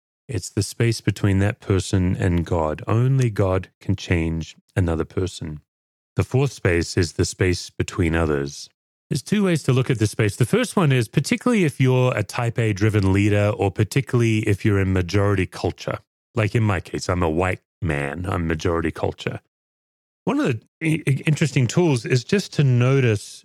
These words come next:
how you change a room just by walking into it. In other words, there was something going on in that room before you showed up. I had to learn this keenly as a chaplain. Obviously, typically when I walked into a room, there was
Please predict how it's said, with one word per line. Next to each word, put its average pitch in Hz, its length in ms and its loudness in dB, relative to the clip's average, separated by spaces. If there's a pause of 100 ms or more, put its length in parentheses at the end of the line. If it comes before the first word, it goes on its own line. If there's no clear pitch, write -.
(120)
how 127 240 -2
you 120 240 0
change 123 460 2
a 110 100 4
room 101 380 4
just 92 200 -2
by 98 140 0
walking 92 440 0
into 87 320 -6
it. - 140 -10 (720)
In 160 60 -2
other 170 140 0
words, 117 200 -4 (200)
there 233 120 0
was 247 120 -2
something 135 380 0
going 117 300 2
on 113 140 2
in 107 100 2
that 95 160 -2
room 98 220 2
before 90 340 0
you 95 240 0
showed 71 340 -6
up. 76 240 -10 (840)
I 113 140 -4
had 135 180 -4
to 113 60 0
learn 107 260 2
this 95 200 0
keenly 113 760 0 (360)
as 95 120 0
a 80 60 -2
chaplain. 78 580 -4 (520)
Obviously, 110 720 0 (240)
typically 139 520 0
when 90 180 0
I 101 140 0
walked 104 360 -2
into 90 280 -6
a 85 60 0
room, 90 380 -2
there 87 120 0
was 90 180 -2